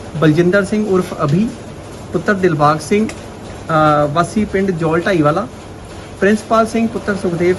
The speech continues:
ਸਿੰਘ ਵਾਸੀ ਕਲੇਰ, ਥਾਣਾ ਸਦਰ ਤਰਨਤਾਰਨ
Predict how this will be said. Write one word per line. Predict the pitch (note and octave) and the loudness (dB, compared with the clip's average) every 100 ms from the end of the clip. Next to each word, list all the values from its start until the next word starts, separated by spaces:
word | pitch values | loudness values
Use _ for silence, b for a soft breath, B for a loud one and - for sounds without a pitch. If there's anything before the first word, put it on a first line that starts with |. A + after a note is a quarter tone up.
| - | 0
ਸਿੰਘ | G#3 G#3+ - - - | -2 -2 -8 -12 -4
ਵਾਸੀ | E3 E3 G#3+ | -2 -2 -2
ਕਲੇਰ, | G3 E3 E3+ G3+ - - - - | -2 0 0 -2 -6 -12 -12 -6
ਥਾਣਾ | E3+ E3 | 0 2
ਸਦਰ | F3 D#3+ E3 - | 2 2 2 2
ਤਰਨਤਾਰਨ | G3 G3 G#3 | 2 2 0